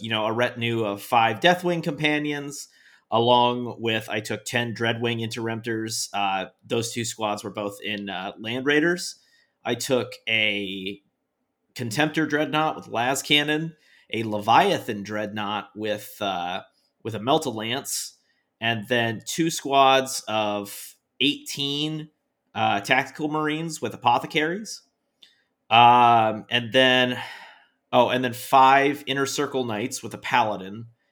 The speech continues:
and a Librarian. He took, uh, he ended up running an all Deathwing list. So he had Corswain with ten Deathwing companions,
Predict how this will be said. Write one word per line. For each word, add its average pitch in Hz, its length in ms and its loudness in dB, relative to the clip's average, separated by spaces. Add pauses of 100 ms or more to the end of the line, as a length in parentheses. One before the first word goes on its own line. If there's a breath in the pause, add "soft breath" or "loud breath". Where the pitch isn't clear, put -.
(180)
and 110 420 -2
a 107 340 -2
Librarian. 101 720 -6 (1500 loud breath)
He 196 220 2
took, 165 540 -2
uh, 104 420 2 (580 soft breath)
he 170 280 -2
ended 151 240 -2
up 117 180 0
running 113 400 -2
an 104 120 -8
all 113 400 0
Deathwing 104 640 -2
list. - 500 -10 (100)
So 104 400 -2
he 135 400 -6
had 117 460 -2
Corswain 123 920 -2
with 113 220 -8
ten 135 420 -4
Deathwing 98 480 -8
companions, 92 840 -12